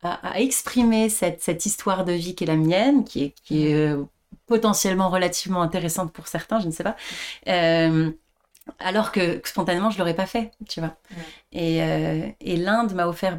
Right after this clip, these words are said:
Speaker 1: beaucoup de ces opportunités, enfin Calcutta, euh, de, euh, de, de, de, de, de, de partager, de, de, de faire part d'un témoignage, euh. Et je pense que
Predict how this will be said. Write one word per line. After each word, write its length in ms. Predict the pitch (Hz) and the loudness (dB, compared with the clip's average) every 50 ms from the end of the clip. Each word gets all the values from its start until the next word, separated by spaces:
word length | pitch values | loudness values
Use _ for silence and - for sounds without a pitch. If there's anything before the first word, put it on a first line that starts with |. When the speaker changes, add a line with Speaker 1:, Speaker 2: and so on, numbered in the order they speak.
| - | -10
Speaker 1:
beaucoup 460 | - - - - 196 185 - - - 220 | -14 -14 -8 -6 -6 -6 -6 -4 -2 -2
de 100 | 202 180 | -2 -2
ces 260 | 175 - 180 165 175 | -2 -2 -2 -2 -2
opportunités, 800 | 180 180 - 170 - - - - 190 180 180 170 170 - 220 240 233 | -2 -2 -4 -6 -6 -8 -8 -6 -4 -4 -4 -4 -4 -4 -4 -4 -2
enfin 140 | - 165 | -4 -4
Calcutta, 640 | 165 - 170 165 - - 175 170 - 202 214 240 - - - - - - - - - - | -2 -2 -4 -6 -6 -10 -10 -4 -2 -2 -2 -2 -4 -12 -20 -20 -20 -20 -20 -16 -8 -6
euh, 80 | 165 | -4
de, 160 | 160 160 175 190 | -4 -2 -2 0
euh, 480 | 202 214 220 202 175 165 165 165 165 165 165 - - - - - _ | 2 2 4 4 4 4 4 2 2 0 -2 -8 -18 -20 -20 -12 _
de, 160 | 175 165 180 | -6 -4 -4
de, 200 | 165 160 170 165 | -2 0 0 0
de, 200 | 160 160 170 170 165 | 0 0 -2 -2 -2
de, 140 | 160 175 | -2 -4
de, 580 | 170 160 165 165 - - 196 - - - - - | -4 -6 -6 -10 -10 -10 -10 -10 -10 -10 -10 -8
de 120 | - - | -8 -10
partager, 720 | 175 - - 214 - - - 196 185 185 185 190 202 220 226 | -8 -2 -2 -4 -2 0 0 0 0 0 0 0 2 2 0
de, 100 | 196 180 | 0 -4
de, 260 | 170 170 - 175 170 | -6 -8 -10 -12 -10
de 80 | 160 170 | -10 -12
faire 240 | 160 - 180 165 - | -6 -6 -6 -6 -4
part 160 | - 180 180 | -4 -4 -2
d'un 120 | 175 170 160 | -2 -4 -4
témoignage, 720 | - 180 175 170 165 165 160 165 180 214 220 220 214 190 185 | -2 -2 -2 0 0 2 0 0 2 2 0 0 0 -2 -6
euh. 280 | 175 165 160 160 160 160 - _ - - - - - - _ _ _ _ _ _ _ | -6 -4 -4 -4 -4 -6 -8 _ -20 -20 -20 -20 -20 -20 _ _ _ _ _ _ _
Et 100 | 190 185 | 0 0
je 100 | - - | 0 2
pense 240 | - 269 285 277 - | 2 0 0 0 0
que 220 | - 208 190 - | 0 0 -2 -2